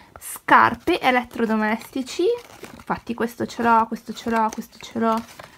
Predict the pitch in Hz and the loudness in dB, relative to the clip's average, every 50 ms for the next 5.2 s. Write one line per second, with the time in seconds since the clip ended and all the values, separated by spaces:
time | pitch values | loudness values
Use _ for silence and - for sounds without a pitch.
0 | - - _ - - - 220 220 247 285 - 220 226 233 233 226 233 233 226 226 | -20 -20 _ -12 -6 -4 -4 -4 -4 -6 -4 0 2 4 4 4 2 0 -2 -2
1 | 226 214 196 - 214 - - - 240 220 - - - - 65 - - - - - | -2 -4 -8 -8 -12 -10 -8 -6 -8 -8 -8 -10 -10 -10 -8 -8 -8 -8 -10 -10
2 | - _ _ _ _ - - - _ _ _ _ _ _ _ _ _ _ _ _ | -12 _ _ _ _ -20 -20 -20 _ _ _ _ _ _ _ _ _ _ _ _
3 | _ - - - - _ - - - - - - - - - - - - - - | _ -20 -20 -20 -20 _ -20 -20 -20 -20 -20 -20 -18 -18 -20 -20 -20 -16 -6 0
4 | 254 247 285 311 339 - 359 320 285 269 269 - - 262 220 202 202 - - 175 | 4 4 4 4 2 2 2 2 2 2 0 -2 -4 -4 -2 -2 -4 -4 -2 -2
5 | 160 - - | -2 -2 -4